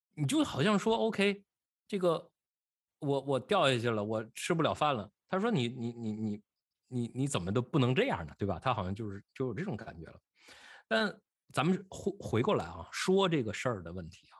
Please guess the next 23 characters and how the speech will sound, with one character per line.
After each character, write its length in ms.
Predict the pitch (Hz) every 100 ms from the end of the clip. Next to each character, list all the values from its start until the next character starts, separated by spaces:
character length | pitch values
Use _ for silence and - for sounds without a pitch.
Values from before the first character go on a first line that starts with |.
| _
说 220 | - 147 151
改 240 | - -
变 200 | 135 131
这 100 | 117
种 100 | 90
状 180 | 92 98
态， 140 | 95 - - -
我 120 | 117
觉 140 | 117
得 80 | 175
有 180 | 139 123
几 260 | 143 - 104
点， 180 | 92
我 100 | 90
想 180 | 98 92
说 120 | -
几 140 | 101 95
点。 180 | 85 90
第 140 | 165 170
一 60 |
点 200 | 147 -
的 80 | 85
话， 180 | -